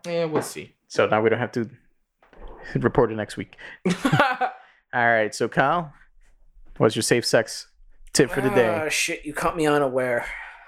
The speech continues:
Speaker 3: I was gonna put that shit down.
Speaker 2: <laughs> You forgot it.
Speaker 3: Uh, we were talking about something before we started recording, and I completely fucking forgot
Speaker 2: Mm-hmm.
Speaker 3: about it.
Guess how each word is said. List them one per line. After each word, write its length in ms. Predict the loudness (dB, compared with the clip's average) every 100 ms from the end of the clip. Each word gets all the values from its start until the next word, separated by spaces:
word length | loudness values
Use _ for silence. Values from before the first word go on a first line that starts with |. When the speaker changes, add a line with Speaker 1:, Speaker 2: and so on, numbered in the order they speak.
| 0
Speaker 3:
I 120 | 2
was 100 | 2
gonna 180 | 0 0
put 240 | 0 -2
that 180 | 0 -2
shit 260 | -2 -4 0
down. 420 | 2 4 2 -2 _ _ -10
Speaker 2:
<laughs> 180 | -6 0
You 180 | 0 0
forgot 300 | 2 4 2
it. 80 | -2 _ _ _ _ _ 2
Speaker 3:
Uh, 760 | 4 4 4 4 2 2 0 0
we 100 | 2
were 100 | 2
talking 340 | 2 -2 2
about 240 | 2 2 0
something 320 | -4 -2 -2
before 300 | -2 2 2
we 80 | 2
started 340 | 2 2 2
recording, 520 | 0 -8 0 2 2 -2
and 80 |
I 40 | -6
completely 800 | -8 -14 -6 0 2 0 -6 -8
fucking 420 | -4 -6 -4 -10
forgot 340 | -6 0 2
Speaker 2:
Mm-hmm. 80 | 2
Speaker 3:
about 320 | 0 -4 -6
it. 140 | -8